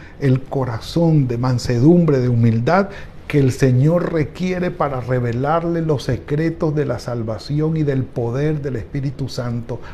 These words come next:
a las personas. Una persona orgullosa, prepotente, que cree que se las sabe todas, que "a mí nadie me engaña,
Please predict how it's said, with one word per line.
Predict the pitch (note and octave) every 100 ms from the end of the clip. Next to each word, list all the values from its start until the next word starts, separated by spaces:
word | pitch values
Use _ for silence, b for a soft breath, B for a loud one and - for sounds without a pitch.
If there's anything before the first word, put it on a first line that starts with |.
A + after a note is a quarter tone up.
| B
a | -
las | G#2+ G2+
personas. | - A2 G2 - G2 F#2+ A2 - B B B
Una | C#3+ F3
persona | F3+ B2+ A#2 D#3 D#3 D3 D3+
orgullosa, | C3+ B2+ B2+ A#2 C3 C#3+ - A2+ - B B
prepotente, | C#3+ B2+ - B2 G#2 - C#3+ C#3+ C3+ A#2+ -
que | - A2+
cree | C3+ C3+ C#3
que | C3
se | - C3
las | G#2 -
sabe | B2 C3+ C3
todas, | D3 D3 C3 G#2+
que | -
"a | A2+
mí | A#2 C3
nadie | C#3 C3+ C#3+
me | C3
engaña, | A2+ G#2 C3+ D3+ C3